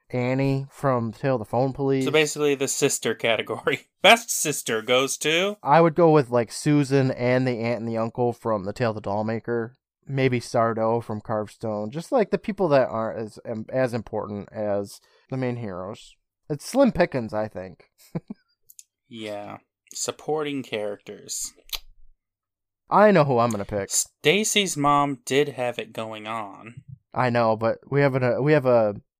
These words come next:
Speaker 1: a special category for her. <laughs> Well, no, we don't. <laughs> Number six is most useless adult, not bestest
Speaker 2: <laughs>
Speaker 1: adult. 'Cause Stacy's mom's the best. She's got it going on for
Speaker 2: Yeah.
Speaker 1: sure.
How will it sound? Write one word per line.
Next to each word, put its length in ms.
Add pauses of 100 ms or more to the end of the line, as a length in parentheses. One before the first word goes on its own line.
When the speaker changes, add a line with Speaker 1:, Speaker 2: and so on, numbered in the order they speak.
(260)
Speaker 1:
a 60
special 540
category 480
for 140
her. 400 (200)
<laughs> 80 (640)
Well, 200
no, 120
we 100
don't. 280 (540)
<laughs> 340
Number 320
six 260
is 120
most 240
useless 340
adult, 280
not 220
bestest 360
Speaker 2:
<laughs> 40
Speaker 1:
adult. 340 (920)
'Cause 120
Stacy's 340
mom's 320
the 60
best. 340 (100)
She's 160
got 140
it 60
going 220
on 120
for 340 (120)
Speaker 2:
Yeah. 80
Speaker 1:
sure. 200